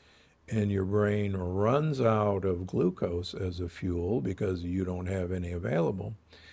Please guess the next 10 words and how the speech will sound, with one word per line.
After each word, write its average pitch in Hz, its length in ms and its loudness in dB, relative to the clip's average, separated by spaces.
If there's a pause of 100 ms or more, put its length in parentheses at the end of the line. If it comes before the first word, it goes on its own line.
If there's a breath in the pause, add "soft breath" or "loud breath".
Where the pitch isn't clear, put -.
(240 loud breath)
and 107 220 2
your 107 140 2
brain 104 540 2
for 101 560 2
several 151 640 0
hours 110 440 2
a 104 60 -2
night 92 520 -2 (300)
until 98 480 2
you 98 380 -2